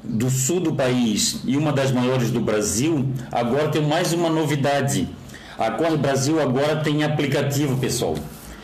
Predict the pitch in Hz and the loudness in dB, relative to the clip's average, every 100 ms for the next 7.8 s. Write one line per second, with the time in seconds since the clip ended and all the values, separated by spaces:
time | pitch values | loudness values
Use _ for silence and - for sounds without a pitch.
0 | - - - 135 147 139 143 143 135 135 | -18 -12 -2 0 2 2 0 0 0 0
1 | 120 139 196 196 139 139 151 139 135 135 | 0 0 0 0 0 2 2 0 0 0
2 | 131 117 139 135 104 - - 110 120 120 | 2 2 2 2 0 0 0 0 0 0
3 | 107 107 113 151 135 107 - - - - | 0 -2 0 0 0 -2 -4 -8 -14 -16
4 | - - - - - - 131 139 139 131 | -18 -18 -16 -16 -12 -2 0 2 0 2
5 | 165 165 - 156 151 143 131 135 131 165 | 2 2 2 2 2 0 0 0 0 0
6 | 127 98 - - - - - - 117 123 | 0 -2 -4 -10 -14 -14 -14 -4 0 0
7 | 139 151 151 147 131 131 135 117 | 2 2 2 2 2 2 2 0